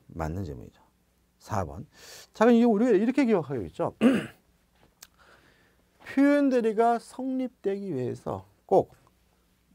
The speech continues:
무권 대리인이 직접 행위를 해야 되는 것은 아닙니다. 대리인이나 사자를 통해서 행위가 이루어진 경우에도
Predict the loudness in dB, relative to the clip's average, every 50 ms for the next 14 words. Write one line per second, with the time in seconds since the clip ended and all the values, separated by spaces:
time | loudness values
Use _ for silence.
0 | -20 -14 -12 -10 -8 -8 -8 -10 -12 _ _ _ -2 -2 -2 -2 -4 -4 -6 -6
1 | -6 -6 -8 -10 -10 -14 -20 _ _ _ _ -8 -8 -8 _ _ _ _ _ -16
2 | -12 -10 -8 -8 -8 -8 -10 -12 -12 -12 -14 -14 -14 -14 -14 -16 -14 -14 -12 -12
3 | -10 -10 -12 -12 -14 -14 -16 -18 -20 _ _ _ _ _ _ _ _ _ _ _
4 | _ _ _ _ _ _ _ _ _ _ _ -16 -10 -6 -6 -4 -4 -4 -6 -8
5 | -8 -10 -12 -14 -10 -8 -6 -6 -8 -10 _ _ _ _ _ -20 -20 -18 -8 -4
6 | -2 0 0 0 0 0 0 0 0 -2 -2 -6 -10 -8 -8 -6 -8 -8 -6 -2
7 | 0 0 0 0 _ _ _ _ _ _ _ _ _ _ _ _ _ -12 -8 -6
8 | -4 0 0 0 0 0 -2 -2 -2 -4 -4 -6 -8 -8 -8 -8 -10 -10 -10 -10
9 | -10 -10 -10 -12